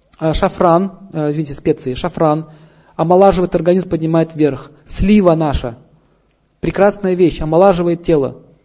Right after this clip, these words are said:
Сливы можно есть килограммами. Чернослив, да. Сушить — это хорошая ягода, э, это фрукт. Да, в течение дня можно есть, подходит все и утром, и днем, и вечером.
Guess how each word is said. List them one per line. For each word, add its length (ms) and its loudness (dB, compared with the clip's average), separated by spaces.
Сливы 300 4
можно 260 0
есть 320 0
килограммами. 560 -2
Чернослив, 500 -2
да. 200 -2
Сушить — 400 -4
это 120 -6
хорошая 380 -2
ягода, 360 -2
э, 260 -8
это 180 -14
фрукт. 320 -8
Да, 200 6
в 80 -16
течение 240 -2
дня 120 0
можно 260 -4
есть, 260 -6
подходит 400 0
все 200 -8
и 20 -2
утром, 320 -4
и 20 -8
днем, 220 -6
и 20 -8
вечером. 320 -10